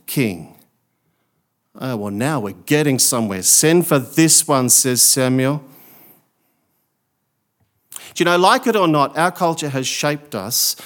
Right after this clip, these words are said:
to value people according to appearance and contribution. That's the air we breathe.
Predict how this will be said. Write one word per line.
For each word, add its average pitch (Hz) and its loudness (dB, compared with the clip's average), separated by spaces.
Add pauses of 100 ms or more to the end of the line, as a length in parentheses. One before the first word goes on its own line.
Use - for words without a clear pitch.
(100)
to 151 2
value 165 2
people 139 -2
according 135 -4
to 120 -6
appearance 165 -4
and 151 -6
contribution. 139 -8 (1900)
That's 151 -2
the 143 0
air 165 2
we 170 2
breathe. 160 -4